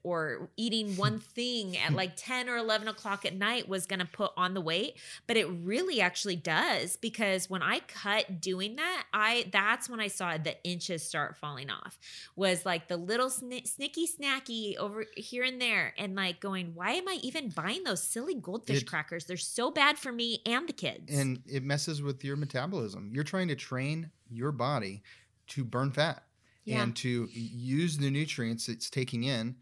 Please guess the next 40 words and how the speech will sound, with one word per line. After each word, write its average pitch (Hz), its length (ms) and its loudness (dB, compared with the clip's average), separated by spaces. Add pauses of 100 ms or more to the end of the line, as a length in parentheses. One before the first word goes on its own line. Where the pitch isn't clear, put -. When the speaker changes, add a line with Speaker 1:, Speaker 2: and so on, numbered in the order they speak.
(300)
Speaker 2:
the 131 100 -2
right 135 260 0
timings 127 480 0
of 117 80 0
the 113 60 -2
day 117 220 0
and 147 120 -4
things, 107 300 -6
and 120 200 -4
you're 131 140 0
kind 180 260 -2
of - 160 -6
confusing 127 760 2
it. - 120 -14 (240)
It's - 100 -20
the - 60 -18
best 135 220 0
way 131 120 4
I 127 40 6
can 123 120 -4
say 117 140 0
it. 110 40 0
You 120 100 0
can 135 100 2
look 117 160 2
it 117 60 2
up. 117 220 0 (240)
You're 123 100 -2
confusing 139 720 0
your 110 100 -2
body 107 540 0
when - 140 -2
you 113 60 4
Speaker 1:
Yeah. 120 80 2
Speaker 2:
have 120 180 2
that 113 160 0
little 113 140 -2
snack 135 340 -2
later. 95 160 -4
Speaker 1:
Right. 185 240 0